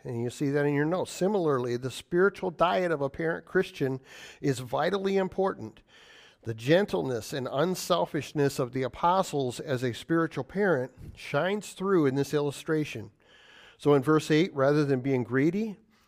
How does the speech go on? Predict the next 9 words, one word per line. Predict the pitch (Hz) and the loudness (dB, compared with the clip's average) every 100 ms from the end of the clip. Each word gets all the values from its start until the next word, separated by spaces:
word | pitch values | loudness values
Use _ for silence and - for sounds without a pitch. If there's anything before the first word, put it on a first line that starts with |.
| _ _ _ | _ _ _
these | 131 123 117 | -4 -4 0
missionaries | 135 - 143 139 156 175 | -2 0 0 2 0 -2
were | 147 120 | -4 -4
delighted | 117 113 123 147 175 185 | -4 -2 -2 0 -2 -2
to | 135 | -8
share | - 180 165 113 | -8 -6 -4 -4
with | 113 117 | -6 -8
the | 123 | -6
Thessalonians. | - 117 117 110 104 98 110 - | -6 -6 -8 -10 -10 -10 -14 -18